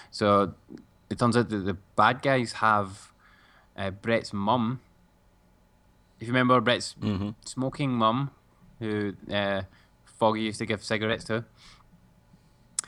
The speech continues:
Speaker 1: And, uh, they want, they ba-, basically, these gangbanger guys wanted records on everybody that Daredevil saved.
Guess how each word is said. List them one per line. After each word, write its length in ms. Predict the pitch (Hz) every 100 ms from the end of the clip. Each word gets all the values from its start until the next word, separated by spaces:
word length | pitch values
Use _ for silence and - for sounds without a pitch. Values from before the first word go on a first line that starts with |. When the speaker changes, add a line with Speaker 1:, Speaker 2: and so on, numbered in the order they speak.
| - - - _ _ _ _ _ _ -
Speaker 1:
And, 520 | 120 120 117 117 117 - _ 117
uh, 240 | 117 107 98
they 240 | 113 117
want, 400 | 110 104 113 113 -
they 120 | 131
ba-, 200 | 135 135 104 98
basically, 320 | 113 131 123
these 200 | 123 107
gangbanger 480 | 101 107 104 113 110
guys 240 | 104 101 98
wanted 360 | 107 104 98
records 500 | 98 101 110 92 - -
on 500 | 101 104 98 98 - _
everybody 480 | 107 113 123 110 104
that 260 | 98 85 69
Daredevil 420 | 107 101 95 95
saved. 600 | - - 104 101 - -